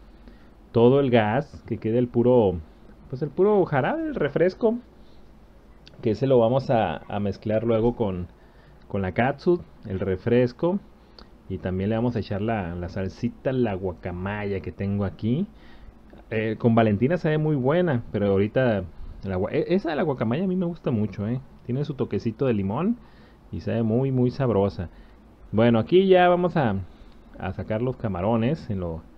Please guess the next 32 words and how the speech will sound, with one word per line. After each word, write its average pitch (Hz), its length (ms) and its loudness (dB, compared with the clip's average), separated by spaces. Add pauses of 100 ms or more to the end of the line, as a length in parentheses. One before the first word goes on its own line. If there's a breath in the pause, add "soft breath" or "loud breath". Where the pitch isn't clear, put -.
(380 loud breath)
en 95 60 -6
lo 95 100 -4
que 98 120 -10
se 101 120 -8
enfrían. 107 540 -2
Los 135 80 -2
vamos 117 220 -4
a 127 60 -6
poner 101 260 -6
ahí 120 160 -2
en 117 80 0
un 117 120 -2
platito 120 640 -4 (720 soft breath)
para 95 260 -2
después, 107 1000 -2 (260)
pues, - 180 -8
pelarlos 175 720 -2 (420)
para 90 500 -8 (480 loud breath)
preparar 98 400 -2
nuestro 92 640 -4 (300)
cóctel - 640 -2 (160)
a 135 120 -6
la 156 140 -4
rasta. - 600 -10 (680 soft breath)
Eh, 233 300 2
puedes 208 160 4
escribirnos 190 540 2
aquí 151 320 0
al 175 140 0
canal 131 680 -2
si 131 200 -4
quieres 131 540 -2